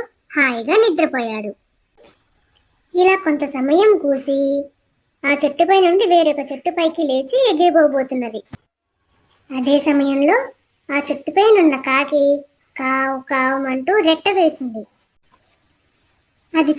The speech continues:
చెట్టు కింద ఉన్న బాటసారి ముఖం పైన పడ్డది. బాటసారి కాకిని తిట్టుకుంటూ, "ఛీ, పాడు కాకి" అంటూ దగ్గరలో ఉన్న ఒక రాయిని తీసుకొని ఎగిరిపోతున్న కోకిలపై విసిరాడు.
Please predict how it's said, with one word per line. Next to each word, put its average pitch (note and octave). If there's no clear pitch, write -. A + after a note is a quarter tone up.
చెట్టు E4
కింద F4+
ఉన్న D#4
బాటసారి D4+
ముఖం C#4+
పైన C4+
పడ్డది. A#3+
బాటసారి C#4
కాకిని C4+
తిట్టుకుంటూ, D4+
"ఛీ, -
పాడు C#4
కాకి" C#4+
అంటూ B3+
దగ్గరలో F4+
ఉన్న F4
ఒక C4
రాయిని B3+
తీసుకొని C#4
ఎగిరిపోతున్న F4+
కోకిలపై C4+
విసిరాడు. F4+